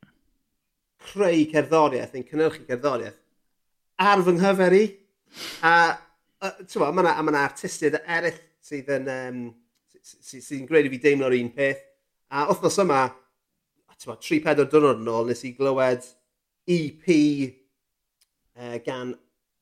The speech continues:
gerddor o'r enw Gweno Morgan. Yym, E P o'r enw Cyfnos,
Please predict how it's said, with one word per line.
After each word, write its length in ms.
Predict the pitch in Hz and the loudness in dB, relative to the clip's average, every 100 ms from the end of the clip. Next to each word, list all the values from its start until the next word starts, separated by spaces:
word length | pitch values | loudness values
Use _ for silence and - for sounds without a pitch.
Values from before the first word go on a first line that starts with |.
| _ _ _ _ _ _ - | _ _ _ _ _ _ -6
gerddor 540 | 151 135 127 139 131 - | -4 -4 -2 0 0 -2
o'r 180 | - 127 | -6 -6
enw 280 | 127 127 123 123 - | -4 -2 0 0 -2
Gweno 600 | - 143 151 139 135 135 127 127 _ _ | -4 2 2 0 -2 -2 -4 -8 _ _
Morgan. 680 | 147 143 131 127 131 113 110 107 _ _ _ _ _ _ _ _ _ | -6 -2 -2 -4 -6 -6 -10 -20 _ _ _ _ _ _ _ _ _
Yym, 340 | 120 120 120 120 _ _ | -20 -20 -20 -20 _ _
E 180 | 160 | -16
P 260 | 147 - 156 | -16 -10 -8
o'r 140 | 127 | -8
enw 160 | 123 123 - _ | -8 -12 -14 _
Cyfnos, 760 | - 202 147 143 120 117 - | -10 -6 -4 -4 -6 -8 -14